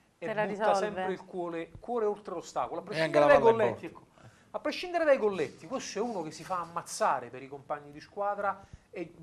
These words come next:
Speaker 1: si fa ammazzare per la maglietta che tiene addosso. E credo che uno così lo vuoi tenere sempre con te, come gli spartani, no? Te lo porti nella fila come, come oplita a combattere, questo è uno che si fa ammazzare per te, per la squadra e per i compagni.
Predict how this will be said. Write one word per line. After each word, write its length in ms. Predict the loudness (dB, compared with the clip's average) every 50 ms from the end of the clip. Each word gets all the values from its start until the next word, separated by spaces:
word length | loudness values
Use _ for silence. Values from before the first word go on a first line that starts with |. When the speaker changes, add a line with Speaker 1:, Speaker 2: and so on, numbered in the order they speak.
| -20 -20 -18
Speaker 1:
si 200 | -16 -16 -14 -4
fa 100 | -2 -2
ammazzare 480 | -2 -2 -4 -8 -8 -4 -4 -4 -4 -2
per 120 | -4 -4
la 100 | -4 -4
maglietta 420 | -4 -6 -4 -6 -6 -6 -6 -8 -8
che 120 | -8 -8
tiene 220 | -10 -12 -12 -10
addosso. 720 | -10 -12 -10 -12 -12 -14 -16 -18 -18 -18 -18 _ -20 -20 -20 -20 -16 -14
E 120 | -14 -14
credo 280 | -10 -6 -6 -4 -4 -2
che 80 | -2 -2
uno 200 | -4 -2 -4 -4
così 440 | -6 -8 -8 -10 -12 -12 -14 -14 -16 -16
lo 240 | -14 -10 -10 -8
vuoi 160 | -6 -6 -6 -6
tenere 300 | -6 -8 -8 -8 -8 -6
sempre 600 | -4 -4 -4 -4 -2 0 0 0 0 0 -4 -8
con 240 | -6 -6 -6 -6 -6
te, 80 | -10 -10
come 160 | -8 -8 -8
gli 100 | -10 -12
spartani, 520 | -10 -2 -2 -2 0 0 -4 -4 -4 -6
no? 140 | -14 -16 -18 -18 _ _ -20 _
Te 80 | -10 -4
lo 100 | -4 -2
porti 320 | 0 0 -2 -2 -4 -14
nella 240 | -14 -8 -4 -4 -4
fila 320 | -4 -6 -12 -4 -4 -4 -4
come, 360 | -4 -10 -12 -12 -14 -14 -18 _ _ -20 _
come 200 | -12 -12 -10 -8
oplita 400 | -8 -10 -8 -10 -12 -8 -8 -8
a 40 | -10
combattere, 600 | -8 -10 -10 0 0 0 0 0 -6 -14 -16 -14
questo 260 | -14 -14 -14 -14 -14
è 40 | -14
uno 80 | -12 -12
che 80 | -14
si 80 | -12 -10
fa 80 | -10
ammazzare 440 | -10 -10 -12 -14 -12 -8 -8 -8 -8
per 160 | -10 -14 -16
te, 240 | -12 -10 -10 -10 -10 -14 -20 _ _ _
per 160 | -14 -12 -8
la 100 | -8 -10
squadra 400 | -10 -8 -4 -2 -2 -2 -2 -6
e 20 | -12
per 160 | -12 -12 -12
i 40 | -10
compagni. 500 | -12 -12 -10 -10 -12 -12 -12 -16 -20 -20